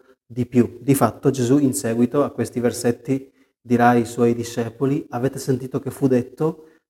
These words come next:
determinate leggi, pre-, precetti e tan-, tutto quanto, ma io vi dico",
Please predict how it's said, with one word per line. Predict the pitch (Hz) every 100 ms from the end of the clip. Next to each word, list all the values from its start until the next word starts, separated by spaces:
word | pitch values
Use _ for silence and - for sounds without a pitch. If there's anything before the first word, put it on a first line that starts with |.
| _
determinate | - 123 123 120 120 113 - 120 107 101 - - -
leggi, | 117 123 117 127 143 131
pre-, | - - 113 110 107 104
precetti | - 113 - 120 120 -
e |
tan-, | 120 110 110
tutto | - 135 131
quanto, | 107 104 104 135 - _ _ -
ma | 147 165 -
io | 165 151
vi | 131
dico", | 123 107 - 107 -